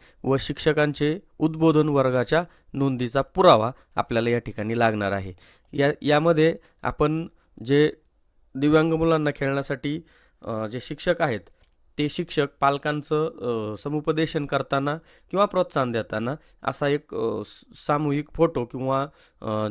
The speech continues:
जे पालक येतील त्यांचे प्रोत्साहन, अ, देतानाचा एक फोटो आपल्याला या ठिकाणी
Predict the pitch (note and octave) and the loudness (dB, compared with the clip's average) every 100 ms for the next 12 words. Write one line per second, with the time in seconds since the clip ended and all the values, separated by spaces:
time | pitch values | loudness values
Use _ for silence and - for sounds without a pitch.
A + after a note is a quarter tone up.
0 | A2+ - C#3 C#3 C#3 D3 D#3+ D#3 D3+ D3 | -6 -2 -2 2 2 0 -4 -6 -6 -4
1 | D3 C#3+ C#3+ C#3 D3 - - C3+ C#3 C#3 | -2 -2 -4 -2 -4 -4 -2 -2 -2 -8
2 | _ _ - A2+ G#2+ B2 B2+ C#3 C3+ - | _ _ -6 -4 -2 -2 0 0 0 0
3 | C#3 - B2 G#2+ A#2+ A2+ A#2+ A#2 A2+ - | -2 -2 -4 0 0 2 0 0 -2 -4
4 | A2 D3+ | -2 -4